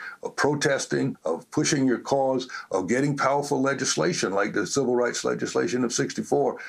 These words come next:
and sixty-five. And that was our model. All of us who, who went in to start the Natural Resources Defense Council, which we opened the doors in nineteen seventy, we were inspired deeply by what the black community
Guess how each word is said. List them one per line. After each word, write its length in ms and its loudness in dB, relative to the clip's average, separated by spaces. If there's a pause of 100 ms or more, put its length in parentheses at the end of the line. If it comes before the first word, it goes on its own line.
(240)
and 160 -2
sixty-five. 680 2
And 140 0
that 120 2
was 200 0
our 120 2
model. 400 0 (720)
All 180 2
of 80 0
us 220 0
who, 240 0
who 160 0
went 240 2
in 240 2
to 100 0
start 480 0
the 100 -2
Natural 440 0
Resources 520 -2
Defense 380 -2
Council, 400 -2
which 240 -4
we 200 0
opened 300 2
the 60 0
doors 320 0
in 100 -2
nineteen 380 0
seventy, 460 0 (560)
we 120 2
were 240 2
inspired 680 0 (220)
deeply 400 2 (320)
by 400 2 (100)
what 280 0
the 60 -4
black 380 0
community 480 2